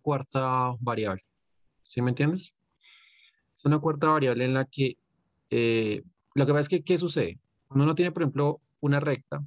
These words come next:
la s-, la solución de una recta podría ser solo un punto, ¿sí ves? Pero si uno coge este punto y lo desliza en otra variable, uno genera una recta, ¿sí me entiendes?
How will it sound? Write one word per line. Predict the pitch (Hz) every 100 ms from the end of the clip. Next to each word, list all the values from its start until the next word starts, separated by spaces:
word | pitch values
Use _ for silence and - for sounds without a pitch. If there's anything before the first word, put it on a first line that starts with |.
| - _ _ _ _ _ _ _ _ _ _
la | 127 131
s-, | - -
la | 147 131
solución | - 135 127 123 135 131
de | 131 147
una | 147
recta | 143 143 - 143
podría | 143 123
ser | 113 120
solo | 139 135
un | 131 131
punto, | 156 120 - _
¿sí | - 123
ves? | 170 - _ _ _
Pero | 131 127
si | 131
uno | 135 135
coge | 156
este | 147 160
punto | 147 147 127 - - -
y | 127
lo | 120
desliza | 123 117 113 127 156 143 147 -
en | 127
otra | 117 110 123 127 139 _ -
variable, | 127 143 143 123 117 156 _ _ _ _ -
uno | 123 120
genera | 139 131 110
una | 117 135
recta, | 165 143 - - _ _ _ _
¿sí | - 139
me | 143
entiendes? | 147 170 208 220